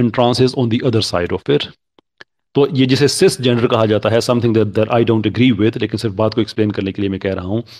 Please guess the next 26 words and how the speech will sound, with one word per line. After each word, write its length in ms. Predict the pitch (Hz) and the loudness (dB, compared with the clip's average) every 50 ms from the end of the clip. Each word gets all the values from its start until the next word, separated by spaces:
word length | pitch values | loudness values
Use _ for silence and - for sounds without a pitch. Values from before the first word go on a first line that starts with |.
| _ _ - | _ _ 0
कि 100 | 131 - | 0 0
सिस 420 | - - - 185 190 185 - - | 0 0 2 2 2 2 2 -4
जेंडर 360 | 127 107 120 113 120 123 131 | -2 0 2 2 2 2 2
उसको 280 | 135 143 127 - 131 120 | 0 -2 -4 -4 -4 0
कहते 280 | - 113 104 104 - | 0 0 -2 0 -2
हैं 140 | 107 117 117 | -2 -2 -4
किसी 220 | - 113 110 113 113 | -4 -6 -6 -4 -2
ऐसे 300 | 113 113 107 - 123 113 | -2 -2 2 2 2 2
मेल 360 | 104 98 95 104 117 120 120 | 2 2 2 2 2 2 2
को 180 | - 131 120 | 0 -2 0
जो 120 | 107 117 110 | 0 -2 -2
कि 240 | 113 123 135 143 139 - - - _ - | 0 0 0 0 -2 -6 -14 -20 _ -6
मेल 340 | 107 107 113 123 139 151 156 | -2 2 4 4 6 4 4
पैदा 260 | 139 143 127 123 127 | 4 2 2 2 2
हुआ 340 | 120 110 110 117 120 131 147 | 2 2 2 2 2 2 0
और 180 | 165 - 127 110 | -2 -4 -4 -2
ख़ुद 180 | - 131 117 | 0 -2 -2
को 140 | 113 - 120 | 0 0 0
मेल 280 | 104 101 110 117 117 104 | 0 2 2 2 2 0
के 100 | 117 104 | -2 -2
तौर 160 | 107 101 - | -2 -4 -2
पे 80 | - | -2
आइडेंटिफाई 440 | 107 98 98 98 90 98 - 98 92 | -2 -2 -2 -4 -6 -6 -6 -6 -6
कर 160 | - - 95 | -6 -6 -8
रहा 180 | 87 80 95 104 | -8 -8 -10 -12
है। 240 | 107 - 135 147 | -10 -10 -12 -12